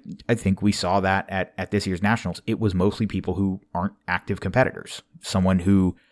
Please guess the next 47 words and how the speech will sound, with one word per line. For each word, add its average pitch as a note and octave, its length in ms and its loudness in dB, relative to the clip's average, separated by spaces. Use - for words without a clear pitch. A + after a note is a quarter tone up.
when B2+ 100 6
you A2+ 80 6
have A#2+ 240 4
all A2+ 220 6
the B2 80 6
Nationals G#2 500 4
in F2 140 2
one G2 180 4
spot F2 500 0
and F#2 180 0
then F2+ 300 2
you F2+ 120 0
need F#2+ 260 2
staff F#2 400 0
for D#2+ 180 2
all D#2+ 100 2
of D#2 100 -4
them, D#2+ 200 -4
it's, - 440 0
it's - 240 -4
difficult G#2 560 2
to G2 100 -2
get G2 260 0
people F2 560 0
to F2 440 0
work. F2+ 600 0
I - 20 2
mean, B2 160 4
maybe B2+ 220 6
you B2 100 8
work G#2+ 320 2
one, G#2+ 460 8
shoot A2+ 320 2
one, G#2 480 4
that F#2 160 -2
kind G2+ 120 2
of F#2+ 60 -2
thing. F#2+ 220 2
I, F#2+ 140 -2
I - 20 2
know G2 140 4
there F#2 120 2
have F2 80 -2
been F#2 100 0
arrangements F2 500 -2
for F2 100 -8
that, E2 240 -6